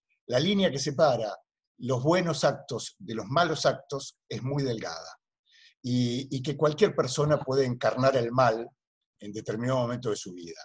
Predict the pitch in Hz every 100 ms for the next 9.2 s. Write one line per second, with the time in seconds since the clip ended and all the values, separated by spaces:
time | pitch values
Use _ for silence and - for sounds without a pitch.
0 | - 156 214 139 156 - 123 117 135 143
1 | 139 131 - _ _ 113 120 101 92 85
2 | - - _ - 107 127 127 135 170 190
3 | - 160 135 135 135 131 131 127 123 -
4 | _ - 110 127 139 143 156 156 117 120
5 | 143 127 117 113 - 107 113 127 151 151
6 | 151 160 120 117 120 147 135 147 139 -
7 | 113 110 143 143 - 135 - 117 110 131
8 | 123 123 123 - - 123 - 123 110 -
9 | 113 107